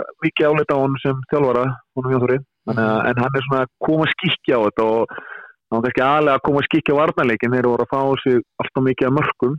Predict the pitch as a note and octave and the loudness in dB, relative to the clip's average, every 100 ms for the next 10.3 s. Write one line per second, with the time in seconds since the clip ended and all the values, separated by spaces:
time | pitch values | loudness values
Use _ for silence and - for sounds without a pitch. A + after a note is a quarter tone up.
0 | - C#3+ A#2+ C3 B2+ _ _ _ _ _ | -8 -12 -10 -12 -12 _ _ _ _ _
1 | _ _ _ _ _ _ _ - G#2+ G#2+ | _ _ _ _ _ _ _ -4 -2 0
2 | A2 A2 A2 A#2+ B2 B2 A#2 A#2 A#2+ - | 0 0 0 2 2 2 2 2 0 0
3 | A#2+ A#2+ A2+ A#2 A#2 A2+ A2 A#2+ A#2 A2 | 2 2 2 2 0 0 0 -2 -2 -2
4 | A2 - - - A2 A2 A2 A2 - C3 | -4 -8 -16 -6 -2 0 -2 -4 -2 0
5 | A2+ G#2+ A2 - _ _ B2+ A2 G#2 _ | 2 0 -4 -10 _ _ -10 -10 -14 _
6 | _ _ _ _ _ - _ _ _ _ | _ _ _ _ _ -20 _ _ _ _
7 | _ - D3 F3 F#3+ G#3 F#3+ F#3+ F3+ F3 | _ -20 -8 -2 0 -2 0 0 2 0
8 | E3+ E3 D#3+ F#3+ A3 A#3 A#3+ G3+ F#3 C#3 | 2 0 0 -2 -4 -4 -2 -2 -2 -2
9 | D#3 F#3+ - F#3 E3 D#3+ E3 D#3 D3 E3 | -4 -4 -6 -4 -2 0 -2 -4 -2 0
10 | C#4+ D#4+ | 2 0